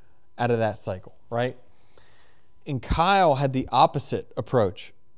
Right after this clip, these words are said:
"Okay, I need to go get more here." So he broke, he let off the brake, he got to the apron, and then he kinda went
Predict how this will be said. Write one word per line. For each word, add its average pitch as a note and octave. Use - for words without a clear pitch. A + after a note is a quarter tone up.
"Okay, B2+
I C3
need E3
to C3+
go B2+
get A#2
more A#2+
here." F#2+
So C3
he C3
broke, C3
he A#2
let C#3
off F3
the D3
brake, C3+
he C3
got C3+
to D#3
the E3
apron, B2+
and C3
then C3
he B2+
kinda C#3+
went D3